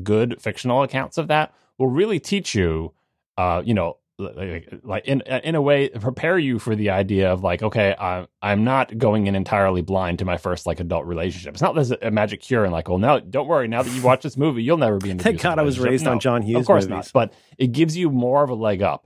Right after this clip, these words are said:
Speaker 2: Don't, I mean, my, my, my, my, a fairly contemporary example is Dope Sick, uh, which was a T V show that I loved. I loved the performances, and I really,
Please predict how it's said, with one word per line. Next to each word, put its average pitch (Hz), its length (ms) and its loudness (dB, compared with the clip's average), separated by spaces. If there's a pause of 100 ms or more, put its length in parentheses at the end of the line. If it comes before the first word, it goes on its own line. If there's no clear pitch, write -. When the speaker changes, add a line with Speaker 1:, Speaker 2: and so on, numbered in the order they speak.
(180)
Speaker 2:
Don't, 302 160 -2
I 254 80 0
mean, 269 140 0
my, 269 220 2
my, 226 300 0
my, 196 160 2
my, 185 180 0
a 151 180 -4
fairly 220 360 0
contemporary 127 420 0
example 101 280 -6
is 87 60 -8
Dope 82 200 -6
Sick, - 280 -14 (440)
uh, 139 80 -6
which 147 200 0
was 127 120 0
a 113 60 -6
T - 180 0
V 135 100 0
show 120 260 2
that 110 180 -2
I 104 80 0
loved. 101 540 0
I 113 120 -4
loved 127 340 -2
the 117 100 -8
performances, 107 720 -4 (320)
and 143 160 0
I 139 60 2
really, 147 420 0